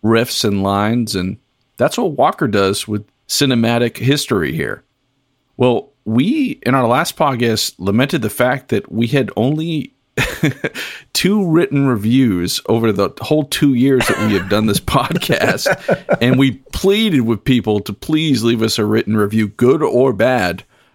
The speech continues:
on Apple Podcasts or wherever you get your podcasts. And we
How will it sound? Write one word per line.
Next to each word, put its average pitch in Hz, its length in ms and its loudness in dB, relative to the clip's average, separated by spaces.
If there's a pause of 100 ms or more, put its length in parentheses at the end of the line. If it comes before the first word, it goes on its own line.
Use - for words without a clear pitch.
(120)
on 101 340 2
Apple 104 300 -2
Podcasts 110 680 -2
or 95 140 0
wherever 95 320 0
you 101 60 -2
get 90 140 -2
your - 100 -6
podcasts. 85 680 -4 (320)
And 139 340 0 (260)
we 156 360 2